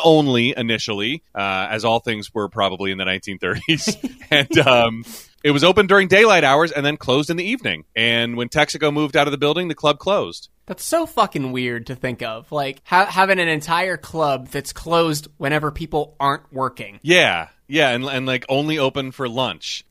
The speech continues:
Speaker 1: And it's, and you have to be a member, I guess, in order
Speaker 2: Yeah.
Speaker 1: to eat lunch there.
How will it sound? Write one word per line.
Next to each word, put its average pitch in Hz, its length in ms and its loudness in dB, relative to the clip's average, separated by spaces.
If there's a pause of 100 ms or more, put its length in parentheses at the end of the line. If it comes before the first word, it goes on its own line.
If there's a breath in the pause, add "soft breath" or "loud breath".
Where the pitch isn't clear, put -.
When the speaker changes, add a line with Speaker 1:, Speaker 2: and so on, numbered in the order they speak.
(100)
Speaker 1:
And 113 200 -4
it's, 110 220 -6
and 120 220 -4
you 123 60 4
have 135 120 4
to 147 60 -12
be 143 100 2
a 135 40 -2
member, 123 480 0
I 95 140 -4
guess, 87 340 -6
in 101 80 -10
order 101 180 -4
Speaker 2:
Yeah. 101 60 -6
Speaker 1:
to - 260 -10
eat 123 240 -6
lunch 117 440 -2
there. 78 440 -8